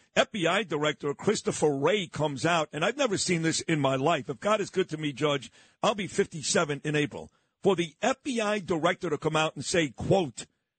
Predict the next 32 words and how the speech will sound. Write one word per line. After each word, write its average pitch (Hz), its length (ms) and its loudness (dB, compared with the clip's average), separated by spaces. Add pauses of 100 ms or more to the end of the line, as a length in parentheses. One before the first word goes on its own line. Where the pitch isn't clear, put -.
"There 147 140 2
has 220 300 -2
been 208 180 -4
a 170 40 0
gap 175 400 0
in 160 140 -2
our 160 260 0
intelligence. 139 960 -2 (380)
You 180 220 2
should 240 360 0
be 214 160 -2
concerned. 151 840 0 (260)
These 190 200 2
are 165 120 2
very 220 340 -2
dangerous 170 640 -2
times." 160 400 0
And 170 220 0
basically, 185 760 2 (280)
don't 240 260 0
be 269 160 -4
surprised 160 840 -2 (260)
if 160 140 0
Hamas 160 440 0
terrorists 185 540 -2
in 185 220 -2
New 165 80 2
York 175 400 2 (160)
do 262 400 2
in 185 160 0
New 175 80 -2
York 185 440 2